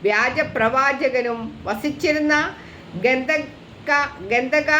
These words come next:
അഗ്നി തടാകത്തിലേക്ക് എറിയപ്പെട്ടു. അവിടെ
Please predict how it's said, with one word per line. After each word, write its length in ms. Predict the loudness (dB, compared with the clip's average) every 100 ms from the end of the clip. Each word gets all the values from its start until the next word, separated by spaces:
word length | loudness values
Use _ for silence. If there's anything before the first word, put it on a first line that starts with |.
| 2 -2 -16 -10 -4
അഗ്നി 300 | -4 -4 -6 -2
തടാകത്തിലേക്ക് 1040 | -2 2 2 2 -2 0 2 2 2 2 4 2 -4 -14 -2
എറിയപ്പെട്ടു. 680 | 2 4 2 2 -2 -2 -6 -4 -8 -12 -18 -20 -18 -14 -14 -14 -18 -18 -18 -14 -2 2
അവിടെ 260 | 4 4